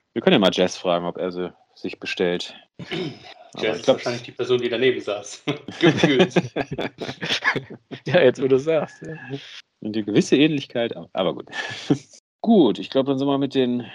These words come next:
Speaker 1: offiziellen, ja, Toy-News und, äh, Toy-nahen News, sag ich mal, so durch. Ja, was gibt's noch? Wir haben wi-, wieder mal eine, ja,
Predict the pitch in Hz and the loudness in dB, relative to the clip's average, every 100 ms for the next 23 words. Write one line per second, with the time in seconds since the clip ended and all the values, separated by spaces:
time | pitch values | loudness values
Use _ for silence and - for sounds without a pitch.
0 | - _ _ 143 - 160 - 143 139 135 | -20 _ _ -2 0 -2 2 2 4 0
1 | 131 127 - 147 135 - 104 101 - 87 | -4 -8 -12 -14 -14 -2 0 0 -2 -18
2 | 90 98 - 247 170 165 170 175 - 95 | -18 -16 2 4 6 2 -2 -4 -8 -12
3 | 123 120 - - 110 104 101 101 _ - | -12 -12 -10 -6 -4 -4 -6 -10 _ -20
4 | _ - 117 123 120 113 113 156 156 151 | _ -2 0 0 -2 -6 -6 -6 -8 -8
5 | 143 156 156 139 135 131 120 113 98 113 | -6 -6 -8 -8 -8 -8 -8 -6 -4 0
6 | 165 202 - _ _ _ 123 123 139 160 | 0 0 -8 _ _ _ 4 4 2 -6
7 | 143 160 147 135 131 156 151 151 131 127 | -6 -4 -2 -2 -2 -2 -2 -4 -6 -10
8 | 120 127 120 185 127 110 110 127 139 120 | -12 -4 2 6 6 4 2 0 -2 -6
9 | 120 120 120 117 - _ _ 117 110 107 | -6 -6 -6 -8 -12 _ _ -6 -4 -2
10 | 101 | -4